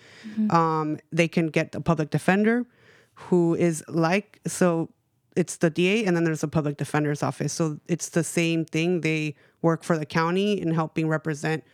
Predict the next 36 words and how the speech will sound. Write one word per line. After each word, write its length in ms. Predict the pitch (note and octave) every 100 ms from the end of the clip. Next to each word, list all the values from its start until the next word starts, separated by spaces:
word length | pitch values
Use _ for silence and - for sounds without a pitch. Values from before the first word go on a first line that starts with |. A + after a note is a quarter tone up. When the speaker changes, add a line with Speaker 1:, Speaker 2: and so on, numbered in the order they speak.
| _ _ -
Speaker 2:
those 200 | E3 C#3
accused 500 | - - G#3 F#3+ D#3+
of 140 | C3+
crimes, 480 | - C#3+ C#3 D#3 - _ - - _ -
and 140 | D#3+
the 80 | D#3+
D 160 | D#3
A's 100 | D#3+
office 360 | D#3+ D3+ D#3+ - -
represents 600 | E3 D3+ D3+ D3+ D3 -
those 400 | D#3 C#3+ C#3+ C#3 _ _
victimized 840 | D#3+ E3+ - D#3 C3 A2 D3 D#3 -
in 160 | F#3+ C3+
a 80 |
crime. 380 | B2+ - - E3+ - - - _ _
Um, 640 | D#3+ D#3 D3+ D3+ - - - - -
and 220 | G3 E3 D#3
so 600 | - E3 D#3+ D#3+ A2+ - _ _
when 260 | F3+ E3+ E3
there's 180 | D#3+
a 80 | D#3+
witness 400 | D3+ C#3+ D#3+ D3
or 80 | D3
a 60 | C#3+
victim, 540 | F#3+ G#3+ E3 D#3+ E3 - - _
bo-, 260 | F3 - F#3
the 140 | F3 F3+
D 220 | E3 F3
A 40 |
represents 460 | E3+ D#3+ D#3+ C#3+ D3+
both 220 | - D3
the 60 | -
victim 380 | C#3 B2 B2+ A2+
and 140 | D3
the 100 | D3
witness 560 | C3 - F3 D#3 - -